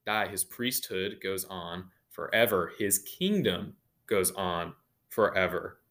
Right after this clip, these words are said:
We're gonna see a little bit more about, of that explained here, moving down to verse twenty. We'll read through the end of this chapter. It says, "And it was not without an oath, for those who formerly became priests were made such without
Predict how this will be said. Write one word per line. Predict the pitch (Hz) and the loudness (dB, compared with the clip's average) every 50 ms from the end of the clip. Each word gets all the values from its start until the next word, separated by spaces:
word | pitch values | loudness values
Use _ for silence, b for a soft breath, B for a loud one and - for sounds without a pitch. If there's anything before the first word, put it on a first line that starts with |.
| _ _ _ _ _ - | _ _ _ _ _ -4
We're | - 107 | 0 2
gonna | 104 98 95 | 2 6 6
see | - - 113 107 90 | 6 6 6 4 2
a | 104 | 2
little | 104 104 101 98 | 4 4 4 6
bit | 104 98 - - b b b b b _ - | 6 4 4 0 b b b b b _ -4
more | 107 107 104 101 101 98 101 | 2 4 6 8 6 6 4
about, | 98 101 104 - - - 120 | 2 0 0 0 0 -2 0
of | 107 | 4
that | 110 98 101 | 4 4 6
explained | 101 - - 110 104 101 98 101 | 4 2 0 2 0 0 0 -2
here, | - - 120 110 104 104 - | -6 -2 2 4 4 4 4
moving | 117 110 104 101 95 | 2 0 0 2 4
down | 104 104 104 | 4 2 2
to | 101 | 0
verse | 95 107 104 98 - - | 2 2 2 2 2 -4
twenty. | - - - 110 107 101 98 98 | -6 -4 -2 0 2 2 0 0
We'll | 98 98 | -2 -2
read | 98 101 101 98 101 104 | 0 0 0 0 -2 -2
through | 107 95 | -4 -2
the | 95 - - - | -2 -4 -2 -2
end | 107 104 98 | -2 0 0
of | 98 95 | 0 2
this | 104 95 - - | 2 0 0 0
chapter. | - - 110 104 - - 104 98 - - - _ _ _ _ _ _ _ _ _ _ _ - B B B B B B | 0 2 2 2 4 4 4 4 2 -2 -14 _ _ _ _ _ _ _ _ _ _ _ -20 B B B B B B
It | B - | B 8
says, | - 143 127 127 | 10 10 10 10
"And | 127 139 | 6 6
it | 156 - | 6 8
was | 143 139 120 | 8 6 6
not | 120 117 123 143 180 185 - | 6 6 6 8 8 6 6
without | 151 139 - - 120 127 123 | 2 0 2 4 6 6 6
an | 117 113 117 - - | 6 2 0 2 4
oath, | 151 117 101 113 120 - - | 6 6 6 4 2 0 2
for | - 117 110 | 2 2 4
those | 113 131 151 147 - - | 8 8 8 8 8 6
who | 127 117 | 4 0
formerly | - - - - 156 175 208 214 175 127 110 104 101 101 | 0 -2 0 4 6 6 8 8 6 4 4 4 2 2
became | 104 110 104 - 98 104 104 104 | 0 -2 -6 -4 -2 -2 -2 -2
priests | - - 101 95 98 - - 113 | -4 -4 -4 -2 -2 0 0 0
were | 104 | 0
made | 101 101 98 101 101 104 113 135 127 - | 0 2 2 4 6 6 6 4 4 4
such | - - 110 98 95 95 - - | 2 4 4 4 2 2 -2 -4
without | 110 92 - 98 98 92 - - | -4 -4 0 0 0 0 -2 -6